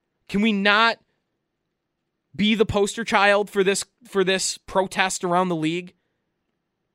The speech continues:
'Cause that's what's happening right now. I listen to a lot of national radio shows around the country, and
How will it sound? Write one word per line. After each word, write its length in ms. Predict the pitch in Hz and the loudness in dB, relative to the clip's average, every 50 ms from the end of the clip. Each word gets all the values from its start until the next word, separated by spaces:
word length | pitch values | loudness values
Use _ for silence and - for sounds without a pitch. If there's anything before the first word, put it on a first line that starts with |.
| _ _ _ _ _ _ _ _ _ _ _ _ _ _ _ _ _ _ _ _ - | _ _ _ _ _ _ _ _ _ _ _ _ _ _ _ _ _ _ _ _ -12
'Cause 120 | - 185 | -6 2
that's 240 | 165 226 247 247 - | 6 6 6 4 4
what's 140 | 240 233 - | -4 -4 0
happening 400 | 208 220 247 254 - 190 165 151 | 2 4 4 2 2 -2 -6 -6
right 180 | 123 120 120 80 | -6 -10 -10 -12
now. 280 | 92 - - 67 - _ _ _ _ _ _ _ _ _ _ _ _ - | -14 -20 -20 -20 -20 _ _ _ _ _ _ _ _ _ _ _ _ 0
I 100 | 160 185 | 0 2
listen 220 | 220 233 - 202 | 2 2 0 0
to 100 | 220 220 | 2 2
a 0 | |
lot 300 | 202 196 202 208 233 240 | 4 4 4 4 4 4
of 60 | 233 220 | 2 2
national 440 | 220 214 220 214 - - 214 190 | 2 2 2 2 0 -2 -4 -2
radio 300 | 165 180 190 202 208 196 | -2 0 -2 0 -2 -2
shows 280 | 185 - 190 170 165 147 | -4 -2 -2 -2 -2 -2
around 220 | 165 170 170 170 | -2 -2 -2 -2
the 60 | 147 135 | -4 -6
country, 480 | - 180 202 202 - 185 170 160 160 | -6 -6 -6 -6 -6 -8 -8 -4 -4
and 180 | 160 156 147 | -4 -6 -6